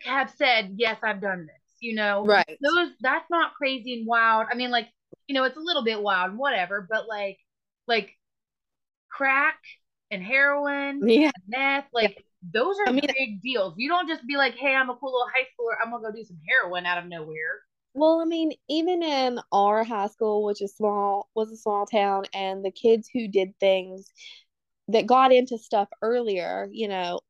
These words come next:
Speaker 2: like, in high school, it never r-, uh, retched to that extent, I guess. Like,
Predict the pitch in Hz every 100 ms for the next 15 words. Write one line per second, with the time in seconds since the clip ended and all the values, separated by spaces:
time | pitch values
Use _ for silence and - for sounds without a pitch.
0 | - 185 - 208 196 196 - 190 196 -
1 | - _ - 277 247 247 240 247 240 226
2 | - 214 208 202 208 208 202 _ _ -
3 | 196 185 180 - - 214 - _ 202 226
4 | 233 - 214 196 180 - - - 180 165
5 | 175 175 175 175 - 180